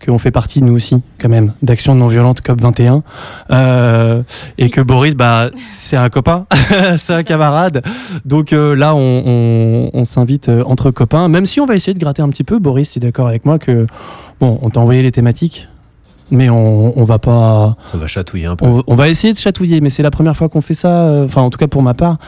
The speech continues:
Speaker 1: euh, donc, euh, on va essayer. On va essayer de se chatouiller à propos de Action Non Violente cop vingt et un, qui est donc en quelques mots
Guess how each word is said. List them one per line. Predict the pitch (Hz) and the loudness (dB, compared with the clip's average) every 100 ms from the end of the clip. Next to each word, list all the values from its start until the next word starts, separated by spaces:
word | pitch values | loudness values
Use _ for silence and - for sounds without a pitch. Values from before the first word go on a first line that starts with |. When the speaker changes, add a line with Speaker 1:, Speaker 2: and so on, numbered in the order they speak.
| - - - | -20 -10 -2
Speaker 1:
euh, | 127 123 | 0 2
donc, | 127 123 120 | 0 0 2
euh, | 117 117 120 | 2 2 2
on | |
va | 113 | 2
essayer. | 110 101 - - - - - - - | 2 -4 -12 -20 -20 -18 -18 -10 -2
On | |
va | 165 | 0
essayer | 240 | 0
de | |
se | 233 | 0
chatouiller | 214 196 165 139 - _ - | 0 0 0 0 -4 _ -4
à | 165 | -2
propos | 165 156 185 | 0 0 0
de | 170 151 | 0 -2
Action | - 156 | -2 0
Non | 139 | 2
Violente | 139 180 | 0 -2
cop | - 127 | -2 -2
vingt | 117 107 | -2 0
et | 123 | 0
un, | 196 247 - | 2 0 -4
qui | - 160 | -2 0
est | |
donc | 151 156 | 2 0
en | 123 | 0
quelques | 180 175 151 | 0 0 0
mots | 139 139 196 | 2 2 0